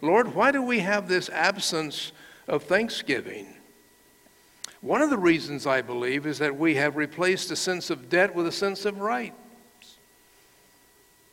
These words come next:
You have people that are not indebted to anyone for any reason, for anything. They're owed. Everybody is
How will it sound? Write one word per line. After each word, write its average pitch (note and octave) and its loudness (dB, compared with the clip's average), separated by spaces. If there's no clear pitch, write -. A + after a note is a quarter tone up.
You G3+ -2
have B3 2
people A#3 2
that F#3+ 4
are F3+ 2
not E3+ 4
indebted D#3 4
to D3 0
anyone D3 2
for F#3 0
any F#3 4
reason, F#3+ 4
for G3 2
anything. G#3 0
They're G#3+ 4
owed. G#3+ 6
Everybody A#3 4
is A3+ 2